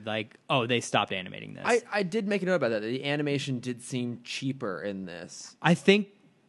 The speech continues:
Speaker 1: since this was supposed to be the first episode, I don't know in which order
Speaker 2: Yeah,
Speaker 1: they
Speaker 2: and I
Speaker 1: made
Speaker 2: don't,
Speaker 1: it.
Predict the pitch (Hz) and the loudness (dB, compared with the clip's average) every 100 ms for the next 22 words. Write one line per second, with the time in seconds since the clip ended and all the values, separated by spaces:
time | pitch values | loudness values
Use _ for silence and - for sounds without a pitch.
0 | _ 202 - 180 170 160 143 151 139 139 | _ -10 6 6 6 2 4 6 6 4
1 | 139 127 120 113 117 107 104 - 98 101 | 2 2 2 0 0 -2 -4 -4 -8 2
2 | 135 143 135 127 131 120 - 151 131 135 | 4 6 6 4 2 0 -2 2 6 6
3 | 135 117 117 - 208 156 | 6 4 4 4 6 4